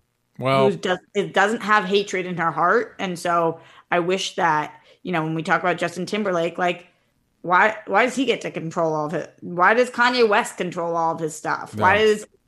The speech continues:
Speaker 2: what, why all these people that we see, and Britney shaves her head, so sh-, conservatorship?
Speaker 1: Michael Jackson
Speaker 2: Dementia?
Speaker 1: dangled his baby over a, <laughs> over a balcony.
Speaker 2: I know, I know. And, um, nothing happened. So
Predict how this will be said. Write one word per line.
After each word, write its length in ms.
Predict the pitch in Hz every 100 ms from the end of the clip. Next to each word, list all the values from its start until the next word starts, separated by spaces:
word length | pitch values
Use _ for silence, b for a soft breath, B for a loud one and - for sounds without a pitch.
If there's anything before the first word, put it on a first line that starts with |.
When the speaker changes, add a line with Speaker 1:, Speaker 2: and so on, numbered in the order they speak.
| _
Speaker 2:
what, 240 | 202 -
why 360 | 190 196 208 233
all 260 | - 202 220
these 160 | 240
people 300 | 226 220 214
that 160 | 196 147
we 140 | 180
see, 360 | 180 220 196 147
and 160 | 147 135
Britney 280 | 185 202
shaves 320 | 196 196 196 196
her 80 | 165
head, 360 | 160 170 190
so 140 | - 160
sh-, 80 | - -
conservatorship? 800 | 165 180 185 226 240 240 294 - _ _
Speaker 1:
Michael 220 | 120 139
Jackson 400 | 123 127 160 143 120
Speaker 2:
Dementia? 380 | 269 302 - 120
Speaker 1:
dangled 320 | - 120 131 110
his 100 | 98
baby 380 | 104 120 123 98
over 340 | 104 107 101
a, 300 | 98 95 95 - - 170 175
<laughs> 420 | - - - -
over 260 | 143 127 123
a 40 |
balcony. 560 | 110 120 151 110 95 90 b b b b b b b 202
Speaker 2:
I 80 |
know, 420 | 208 233 294 - - _ -
I 100 | 175
know. 360 | 208 214 147 -
And, 280 | 170 165
um, 240 | 160 160 156
nothing 420 | 180 180 - - 156
happened. 520 | 135 - 98 92 -
So 600 | - 185 170 156 151 -